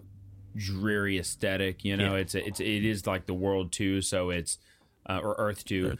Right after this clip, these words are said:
Speaker 2: yeah.
Speaker 1: So
Speaker 2: Well, that's
Speaker 1: it's,
Speaker 2: what this is.
Speaker 1: you know,
Speaker 2: This is
Speaker 1: it's
Speaker 2: Earth two.
Speaker 1: a different timeline, so they have different technologies and maybe a just different, uh, aesthetic. And I just really like the way that this whole world looks.
Speaker 2: And Andy Serkis as
Speaker 1: Yeah.
Speaker 2: Alfred.
Speaker 1: Oh, man, it's
Speaker 2: Let's
Speaker 1: so
Speaker 2: go.
Speaker 1: good.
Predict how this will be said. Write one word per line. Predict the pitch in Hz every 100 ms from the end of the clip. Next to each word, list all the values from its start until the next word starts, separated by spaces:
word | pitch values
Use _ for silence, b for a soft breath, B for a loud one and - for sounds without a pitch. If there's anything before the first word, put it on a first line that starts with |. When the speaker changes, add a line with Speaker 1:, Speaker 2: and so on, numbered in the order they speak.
| -
Speaker 2:
yeah. | 107 101
Speaker 1:
So | 113 107
Speaker 2:
Well, | 92 117
that's | 139
Speaker 1:
it's, |
Speaker 2:
what | 180 170
this | 170
is. | 202 139
Speaker 1:
you | 113
know, |
Speaker 2:
This | 131
is | 123
Speaker 1:
it's | 156
Speaker 2:
Earth | -
two. | 170 110
Speaker 1:
a | 120
different | 131 131 135
timeline, | 120 104 98 98 95 92
so |
they | 101 95
have | 87
different | 107 107 101
technologies | 101 101 90 92 87 98 95
and | 95 90
maybe | 90 92
a |
just | 85 92 -
different, | 98 - 92 90 95
uh, | 92 90
aesthetic. | 95 - 101 90 92 92 B B
And | 117
I | 139
just | 131 101
really | 101 98 87
like | 87 85 82
the | -
way | 87 87
that | 82 71
this | 82
whole | 87 85 82
world | 80 80 73
looks. | 85 76 -
Speaker 2:
And | 127 107
Andy | 117 120 113
Serkis | - 113 - 120 - - 120
as | 110 107 95
Speaker 1:
Yeah. | 92
Speaker 2:
Alfred. | 113 101 127 127
Speaker 1:
Oh, |
man, | 95 90
it's | 87 123
Speaker 2:
Let's | -
Speaker 1:
so | 123
Speaker 2:
go. | 120 113 107
Speaker 1:
good. | 101 87 82